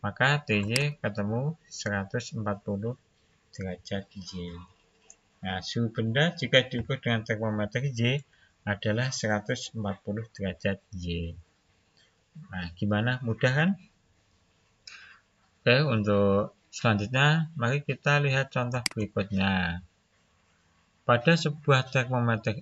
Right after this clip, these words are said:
X, titik beku air adalah min dua puluh derajat X. Nah, ini, eh, lebih sulit dari soal yang tadi ya. Dan titik didih air adalah dua ratus lima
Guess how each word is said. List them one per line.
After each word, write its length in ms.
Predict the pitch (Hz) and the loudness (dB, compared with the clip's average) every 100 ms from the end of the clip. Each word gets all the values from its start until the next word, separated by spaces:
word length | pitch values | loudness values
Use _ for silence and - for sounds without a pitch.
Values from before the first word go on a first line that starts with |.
| - | -2
X, 320 | 113 127 - - _ _ | 0 0 -4 -20 _ _
titik 400 | 135 - - - | -6 -2 -2 -2
beku 320 | 113 - 127 - | -4 -4 -4 0
air 240 | 127 143 | 2 2
adalah 480 | 147 117 - 117 117 | 2 -2 0 0 0
min 320 | 143 135 151 151 | 0 2 2 2
dua 320 | 120 117 110 | 2 2 2
puluh 240 | - 120 135 - | 0 -4 -4 -4
derajat 480 | 104 101 - 104 - _ | -2 -2 0 -2 -2 _
X. 400 | 120 117 - - _ _ _ _ 110 | 0 0 0 -16 _ _ _ _ 0
Nah, 160 | 104 | 2
ini, 480 | 104 110 139 160 156 - _ - | 4 4 6 4 2 -6 _ 0
eh, 120 | 120 110 | 6 6
lebih 240 | 107 - | 6 4
sulit 400 | 110 135 151 170 | 0 4 4 6
dari 160 | 120 117 | 4 4
soal 240 | 127 117 | 2 2
yang 160 | 104 101 | 2 2
tadi 320 | 101 - 117 | -2 -2 0
ya. 160 | 104 143 - _ _ _ - - _ - | 0 0 -8 _ _ _ -20 -20 _ 0
Dan 240 | 117 110 | 2 2
titik 320 | 113 - 127 | 0 0 0
didih 320 | 110 104 110 117 | 0 -2 -2 0
air 320 | 120 127 151 175 | 2 4 4 4
adalah 480 | 123 - 113 131 - | 0 4 4 2 0
dua 320 | - 110 110 | -4 0 2
ratus 400 | 107 107 139 - - | 2 2 -2 -4 -4
lima 260 | 117 110 | -2 -2